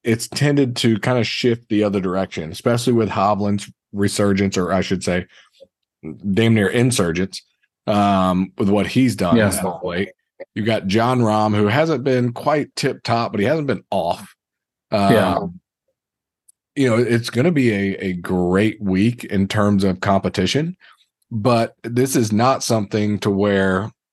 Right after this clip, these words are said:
Speaker 1: we can feel entirely confident going on visitor soil. Like, "Hey, we've got this thing wrapped up." I mean, we've got a good squad,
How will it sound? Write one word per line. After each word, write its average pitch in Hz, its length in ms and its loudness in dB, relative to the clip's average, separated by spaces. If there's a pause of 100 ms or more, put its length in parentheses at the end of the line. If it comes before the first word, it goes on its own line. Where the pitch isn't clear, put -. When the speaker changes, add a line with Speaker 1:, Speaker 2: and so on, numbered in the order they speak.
(100)
Speaker 1:
we 107 220 0
can 113 200 0
feel 110 360 2
entirely 101 420 -2
confident 101 560 -2
going 104 340 2
on 98 640 0
visitor 110 360 0
soil. 113 600 0 (480)
Like, 107 280 -2
"Hey, 120 160 2
we've 107 180 2
got 113 200 0
this 113 160 -2
thing 104 200 -2
wrapped 104 260 0
up." 107 220 -2
I 98 40 -2
mean, 101 120 -2
we've 120 140 0
got 135 140 2
a 117 40 0
good 123 220 0
squad, 123 520 0